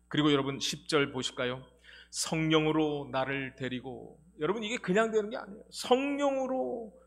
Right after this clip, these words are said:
나를 데리고 크고 높은 산으로 올라가 하나님께로부터 하늘에서 내려오는 거룩한 성 예루살렘을 보이니. 그렇죠. 계시라는 것은요, 그냥 개꿈도 있을 수 있고요,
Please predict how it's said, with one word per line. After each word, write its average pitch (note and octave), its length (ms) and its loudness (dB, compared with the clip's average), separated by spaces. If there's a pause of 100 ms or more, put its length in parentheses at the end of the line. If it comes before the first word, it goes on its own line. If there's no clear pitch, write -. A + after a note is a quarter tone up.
(320)
나를 A#2 280 0
데리고 A2 340 -4
크고 G3+ 240 -2
높은 E3+ 320 -2
산으로 D#3+ 320 -4
올라가 D3+ 560 -4 (340)
하나님께로부터 D3 1500 2 (280)
하늘에서 F#3+ 540 2
내려오는 E3+ 520 0
거룩한 E3 720 4
성 D#3+ 380 0 (340)
예루살렘을 C#3+ 880 4 (140)
보이니. C3 580 2 (200)
그렇죠. B2+ 440 -6 (1200)
계시라는 B2 540 -2
것은요, G#2+ 540 -10 (1200)
그냥 B2+ 400 -6 (420)
개꿈도 E3 560 0
있을 D#3+ 220 -4
수 - 140 -10
있고요, - 300 -12